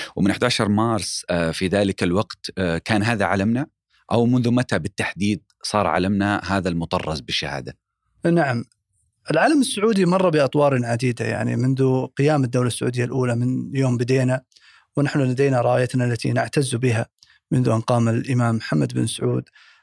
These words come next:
Speaker 2: طيب الله ثراه ب-، آه، بتأسيس الدولة السعودية الأولى، قام لها،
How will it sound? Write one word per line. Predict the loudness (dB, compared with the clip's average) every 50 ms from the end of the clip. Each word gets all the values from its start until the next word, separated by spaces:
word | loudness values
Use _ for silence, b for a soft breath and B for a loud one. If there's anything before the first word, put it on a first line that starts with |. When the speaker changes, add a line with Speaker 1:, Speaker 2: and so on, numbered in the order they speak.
| b 0
Speaker 2:
طيب | 0 2 2 2
الله | 0 0 0 0 0
ثراه | -2 0 0 2 2 0
ب-، | 0 0 0 2 2 2 2 0 0 0
آه، | 0 0 0 0 0 0 0 0 0 0 0 0 0 -2 -2 -2
بتأسيس | -4 -4 -4 -4 -4 -2 -4 -4 -4 -4
الدولة | -2 0 0 0 0
السعودية | -2 -2 -4 -2 0 0 0
الأولى، | 0 -2 0 0 0 0 0 -2 -4 -8 -4 0
قام | 0 2 4 4
لها، | 4 4 2 2 2 0 -2